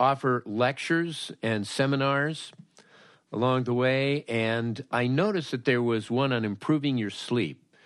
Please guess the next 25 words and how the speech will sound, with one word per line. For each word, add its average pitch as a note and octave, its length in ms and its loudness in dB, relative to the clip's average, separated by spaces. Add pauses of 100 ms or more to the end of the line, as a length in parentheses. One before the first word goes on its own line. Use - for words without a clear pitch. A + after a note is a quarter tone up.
(380)
And D3+ 120 2
that G3 160 -2
kinda F#3 200 0
sounded A2+ 420 0
interesting G2 560 -2
to - 140 -6
me, E2+ 340 -2
so C#3 280 -2
I D#3 80 0
went. D#3+ 220 0
I B2+ 100 2
still A#2 280 -2
had E2+ 120 -2
jet - 260 -6
lag, G2 280 -4
so D3 160 0
I D3+ 100 0
went. E3+ 280 -2 (840)
Okay, B2 260 0 (300)
there's G2+ 240 0
six - 300 -2
hundred C#3+ 520 -2
passengers G2 800 -2 (240)
on F#2+ 300 -2
board E2 540 -2